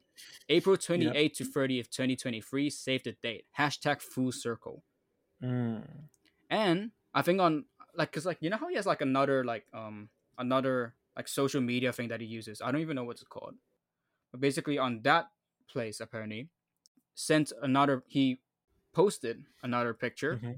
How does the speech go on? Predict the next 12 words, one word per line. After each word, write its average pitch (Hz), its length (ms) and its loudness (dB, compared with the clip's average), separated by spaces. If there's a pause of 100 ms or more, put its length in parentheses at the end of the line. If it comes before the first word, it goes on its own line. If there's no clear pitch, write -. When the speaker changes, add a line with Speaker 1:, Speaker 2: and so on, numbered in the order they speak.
(340)
Speaker 1:
a 131 60 -2
photo 131 300 2
featuring 147 340 2
the 127 80 0
words, 131 520 -2
so 127 280 -2
M 151 160 4
O 143 120 8
S, - 380 -2 (340)
B 147 140 6
V 143 200 4
S, - 380 -2